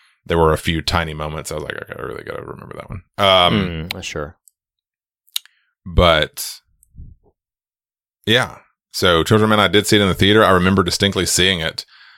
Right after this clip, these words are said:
Speaker 1: in one of the worst positions possible in a movie theater, which is down front.
Speaker 2: Oh, like the front row?
Speaker 1: Yeah,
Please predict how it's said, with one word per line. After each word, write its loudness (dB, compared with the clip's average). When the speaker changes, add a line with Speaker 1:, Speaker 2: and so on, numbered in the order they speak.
Speaker 1:
in -2
one 2
of -2
the 2
worst 2
positions -4
possible 0
in 0
a -4
movie 2
theater, 4
which 0
is -6
down -2
front. -4
Speaker 2:
Oh, -6
like -2
the 2
front 0
row? 4
Speaker 1:
Yeah, 2